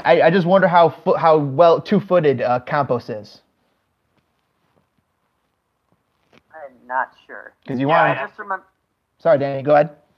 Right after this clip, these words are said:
Speaker 3: I think you guys are overthinking a, a little bit. I think
Speaker 1: Yeah.
Speaker 3: the odds are it's probably Hassler and Campos on the
Speaker 2: Yeah.
Speaker 3: left.
Speaker 1: Yeah. Usted's definitely solidified things back there a lot. I'm very excited for him.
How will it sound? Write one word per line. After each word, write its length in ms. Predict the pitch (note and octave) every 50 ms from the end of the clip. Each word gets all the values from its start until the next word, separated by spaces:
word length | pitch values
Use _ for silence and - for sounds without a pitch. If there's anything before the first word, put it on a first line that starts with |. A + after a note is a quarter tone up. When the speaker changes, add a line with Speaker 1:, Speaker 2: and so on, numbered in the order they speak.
| _ _ -
Speaker 3:
I 80 | C#3+
think 180 | C#3+ E3 E3 D#3+
you 60 | D3+
guys 160 | D3 D3 D3 C#3+
are 60 | C#3+
overthinking 580 | C#3 C#3 C#3 C#3 - - C#3 C#3+ - C#3 C3+ C3
a, 400 | B2+ A#2+ B2 B2 A#2+ A#2 A2+ A2+
a 40 | A2+
little 180 | A#2 B2+ C#3 C#3+ C#3+
bit. 140 | E3 D#3+
I 100 | C#3+ A#2+
think 180 | - - - C3
Speaker 1:
Yeah. 140 | D#3 D3 D#3+
Speaker 3:
the 100 | E3 C3
odds 220 | B2+ B2 B2+ - - _ -
are 120 | B2 A#2+
it's 100 | A2+ A2+ - -
probably 320 | - B2 A#2+ A#2 A#2+ A#2
Hassler 420 | A2+ A2+ A2 G#2+ G#2+ - - G#2 G2+
and 100 | F#2+ -
Campos 560 | - G2 F#2 F2+ - F#2+ F2+ F#2 _ _ _ -
on 140 | G2 G2 F#2
the 140 | F2+ F2 -
Speaker 2:
Yeah. 180 | C#3 A#2 A2 - - _ _ _ _ _
Speaker 3:
left. 100 | _ _ _ _ _ _ _ _ -
Speaker 1:
Yeah. 240 | D#3 D#3 D3+ D#3 D3 - - _ _ _ _ -
Usted's 460 | G#3+ A#3 G#3 - A#3+ A#3 G#3+ F3 -
definitely 300 | - A3 G3+ G3+ G3+ G3+
solidified 580 | F#3 - F#3+ F#3+ G3 G3 G3 - F#3+ F3+ E3+ D3+
things 200 | F#3 F3+ F3 D3+
back 280 | - F3+ E3+ D#3+ D#3+
there 240 | D#3+ D#3 D#3+ D#3 D#3+
a 100 | D#3 C#3+
lot. 320 | C#3 C#3+ C#3+ C#3+ D3 D3+ C#3
I'm 160 | C3+ C3+ B2
very 240 | A#2+ D3+ D3+ D3+ D3
excited 440 | C#3+ - - D3+ C#3+ C#3+ C#3 C3
for 120 | - D3+ C#3+
him. 400 | C#3 C#3+ D3 D3 D3+ E3+ F3+